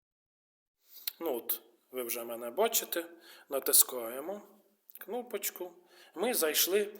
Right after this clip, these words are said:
в зал персональної конференції. Е, на даний момент вона недоступна, тому що вона ще не розпочалася, але ми приєдналися за персональним ідентифікатором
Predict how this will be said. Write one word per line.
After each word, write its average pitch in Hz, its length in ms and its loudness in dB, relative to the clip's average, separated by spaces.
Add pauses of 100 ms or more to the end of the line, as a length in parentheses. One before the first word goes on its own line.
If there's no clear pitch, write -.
(140)
в 123 80 -4
зал 156 400 8 (220)
персональної 139 640 2
конференції. 185 960 0 (420)
Е, 139 180 4
на 143 220 -2
даний 170 300 6
момент 151 380 0
вона 143 180 0
недоступна, 147 680 2
тому 139 220 -2
що 131 340 2 (260)
вона 147 220 4
ще 147 240 4
не 143 120 6
розпочалася, 151 920 6 (220)
але 202 220 10
ми 294 100 2
приєдналися 156 840 4
за 139 140 2
персональним 147 640 2
ідентифікатором 151 840 0